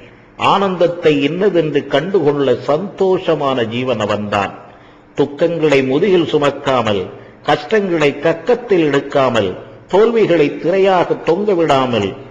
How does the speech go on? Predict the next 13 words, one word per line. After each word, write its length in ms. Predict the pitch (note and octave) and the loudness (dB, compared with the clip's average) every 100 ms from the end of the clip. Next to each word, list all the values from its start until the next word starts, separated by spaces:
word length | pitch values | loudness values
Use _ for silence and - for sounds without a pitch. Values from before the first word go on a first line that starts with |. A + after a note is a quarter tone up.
| - - | -20 -8
ஒரு 360 | A#2+ C#3 C#3 - | 2 2 2 0
பறவையைப் 640 | C3+ D#3 F#3 F3 D#3 C#3+ - | 0 4 4 4 4 2 -2
போல் 140 | C3+ | -2
சுதந்திரமாகவும், 1120 | A#2 A2 C#3 D#3+ D#3 C#3+ B2+ A#2+ A2 A2+ G2+ F#2+ - - - - | -2 0 0 2 2 2 2 0 0 -2 -4 -8 -18 -20 -14 0
ஒரு 280 | D3 D3+ - | 2 2 2
கன்றுக்குட்டியைப் 960 | E3+ G#3+ B3+ F#3 F3+ - E3 D#3 D#3 | 0 2 2 0 0 -2 0 0 0
போல் 220 | D3 C3+ B2 | 0 2 2
ஆடு-, 460 | A#2+ D3 F#3+ - - - | 2 0 0 -4 -12 -6
ஆனந்தமாகவும், 1160 | C3+ F3 G3 G3 F#3+ F3 D3+ C#3 C3 A2 G2+ F2 - - - | -2 0 -2 -2 0 2 2 0 0 -2 -2 -8 -18 -20 -6
ஒரு 300 | C3 C#3 C3+ - | 0 2 2 -2
பட்டாம்பூச்சியைப் 1120 | D3 - G#3 F#3+ E3+ E3 E3+ D#3 C#3+ C#3+ C#3 | -6 -2 -2 0 -2 -4 -4 -2 0 -2 0
போல் 260 | C3+ A2+ | 0 0
ஏகாந்தமாகவும் 1200 | G2 A#2+ C#3 F3 F#3 F3+ E3+ D3+ C#3 C3 A2+ F#2 | 0 0 2 0 0 -2 -4 -2 -2 -2 -4 -6